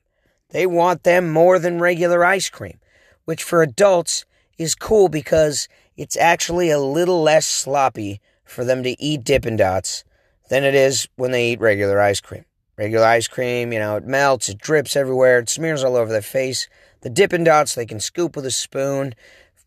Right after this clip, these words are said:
For the most part, they stay as dots as long as you eat 'em fast enough, which kids always do.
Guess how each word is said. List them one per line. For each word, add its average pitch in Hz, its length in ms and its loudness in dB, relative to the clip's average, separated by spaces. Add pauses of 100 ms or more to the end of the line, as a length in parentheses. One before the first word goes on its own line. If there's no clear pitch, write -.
(240)
For - 180 -2
the 147 80 2
most 165 340 2
part, 147 300 2
they 127 100 -6
stay 135 540 -2
as 117 260 -2
dots 117 540 0
as 101 140 -8
long 117 180 -4
as 110 100 -6
you 123 80 -4
eat 123 100 -4
'em 117 80 -6
fast 120 400 0
enough, 120 280 -2
which 107 140 -14
kids 104 260 -4
always 113 260 0
do. 104 300 -4